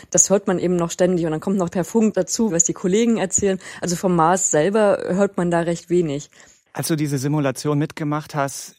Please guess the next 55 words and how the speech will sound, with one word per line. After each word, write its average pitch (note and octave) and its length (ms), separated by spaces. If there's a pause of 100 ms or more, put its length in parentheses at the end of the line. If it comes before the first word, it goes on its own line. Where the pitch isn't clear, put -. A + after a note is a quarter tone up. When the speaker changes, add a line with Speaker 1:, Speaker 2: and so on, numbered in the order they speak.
(120)
Speaker 2:
wie B2+ 640
weit C#3+ 420
weg G#2+ 500 (120)
vom C3+ 240
Rest B2+ 260
der A#2+ 140
Welt B2 240
hast B2 200
du B2+ 60
dich A#2+ 160
da A#2 160
gefühlt? - 680 (360)
Speaker 1:
Ähm, G3 520
sehr G3+ 220
weit G#3 180
weg. C#3+ 200 (100)
<laughs> - 0 (1500)
Also F#3 260
de - 340
facto A3 400
war G#3 100
es G3+ 100
ja G3+ 140
so, G#3 180
dass G3 380
selbst F3+ 420
das F3+ 100
nächste G3 280
größere F3 320
Festland F3 420
war E3 140
mehrere E3 340
tausend E3+ 320
Kilometer E3+ 400
entfernt. F3 340
Und E3 60
ich E3 80
meine, D#3 120
es E3+ 60
macht F#3+ 200
dann F#3+ 80
irgendwann F#3+ 240
auch F3 100
keinen F#3+ 140
Unterschied, G#3+ 380
ob - 80
das D#3+ 160
mehrere E3+ 300
tausend E3+ 360
Kilometer F#3 420
sind D#3+ 160
oder D#3+ 160
mehrere E3 640
Millionen F3 400
Kilometer. D#3+ 580